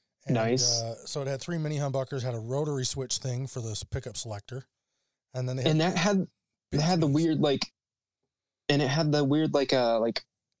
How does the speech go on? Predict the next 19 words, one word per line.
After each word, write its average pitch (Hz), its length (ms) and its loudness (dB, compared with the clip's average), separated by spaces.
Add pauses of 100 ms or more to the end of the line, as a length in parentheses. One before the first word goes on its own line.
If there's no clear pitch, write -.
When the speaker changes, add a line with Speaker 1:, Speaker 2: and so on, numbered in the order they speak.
(520)
Speaker 2:
kinda 131 520 2 (420)
old 135 180 4
school, 135 420 2 (260)
uh, 110 320 0
Melody 123 360 2
Maker 113 420 2 (160)
pick 139 160 2
guard, 95 340 0
sort 98 280 2
of. 98 200 -6
Speaker 1:
Yeah. 143 380 -2 (180)
Speaker 2:
Right? 127 280 -2 (200)
Speaker 1:
Yeah, 156 240 -4
yeah. 143 200 -6 (1200)
Yeah, 143 180 -4
they're 139 160 -2
just 151 280 -4
a, 143 180 -2
they're 147 300 -2